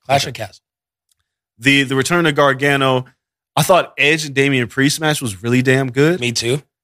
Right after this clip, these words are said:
Speaker 2: I
Speaker 1: Him
Speaker 2: was like,
Speaker 1: versus
Speaker 2: "This is"
Speaker 1: Finn is gonna be really dope.
Speaker 2: Yeah, I'm like, "Yo, Edge," and,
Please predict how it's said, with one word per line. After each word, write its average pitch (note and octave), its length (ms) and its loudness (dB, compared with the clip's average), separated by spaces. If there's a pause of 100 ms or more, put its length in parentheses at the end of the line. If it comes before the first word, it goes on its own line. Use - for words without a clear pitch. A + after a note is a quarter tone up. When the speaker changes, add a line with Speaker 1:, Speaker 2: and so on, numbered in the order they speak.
(100)
Speaker 2:
I D3 120 4
Speaker 1:
Him F3 60 2
Speaker 2:
was A#2+ 100 -2
like, B2+ 80 2
Speaker 1:
versus A#2+ 120 0
Speaker 2:
"This - 160 -4
is" G2+ 60 -10
Speaker 1:
Finn C3+ 460 0
is A2 100 -20
gonna A#2 160 -8
be A2+ 120 -8
really A2 240 -4
dope. A2 260 0
Speaker 2:
Yeah, D#3 220 2
I'm E3+ 80 0
like, C#3+ 260 0
"Yo, C#3 220 0
Edge," D3+ 500 2
and, A2+ 240 -6